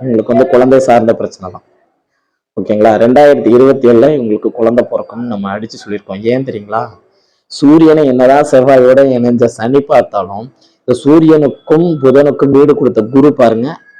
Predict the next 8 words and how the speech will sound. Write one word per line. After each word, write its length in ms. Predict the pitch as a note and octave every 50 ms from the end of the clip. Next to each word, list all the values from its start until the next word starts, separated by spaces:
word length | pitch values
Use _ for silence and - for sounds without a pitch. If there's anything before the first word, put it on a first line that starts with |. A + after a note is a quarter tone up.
| - _ _ _ _ _ _
அங்க 320 | - A2+ A2+ G#2+ G#2+ G#2 -
மூல 180 | B2 B2 C3
திரிகோணம். 440 | B2+ - A2 G#2+ G2+ G2+ F#2+ - - _ _ _ _ _ _ _ _ -
இந்த 320 | C3 C3+ C3 C3 A#2+ -
குரு 460 | A2 A2+ A#2 G#2+ A2+ D#3+ D#3+ E3 F3
வந்து 240 | E3 D3 C#3+ C#3+ D3
பாத்தீங்க 320 | C3+ D3 C#3 - - A2+ A2+
அப்படின்னா 440 | G#2+ G2 F#2+ G2+ G2+ G#2+ B2 D3